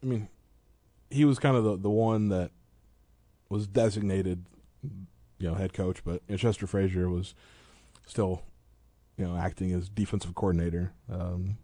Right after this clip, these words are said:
Tim Anderson was kinda handling personnel and subs, so it was a, it was a group effort, but,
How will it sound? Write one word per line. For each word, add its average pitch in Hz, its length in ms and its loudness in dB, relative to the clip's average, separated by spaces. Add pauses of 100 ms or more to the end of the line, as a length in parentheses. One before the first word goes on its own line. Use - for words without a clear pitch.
(160)
Tim 104 180 4
Anderson 90 340 0
was 85 80 -2
kinda 90 180 -2
handling 95 380 -2
personnel 90 560 -6
and 82 120 -6
subs, 87 440 -6
so 85 240 -8 (320)
it - 80 -12
was 120 100 0
a, 120 60 4
it 113 100 6
was 131 100 8
a 127 40 0
group 147 180 10
effort, 113 400 6
but, 92 240 -2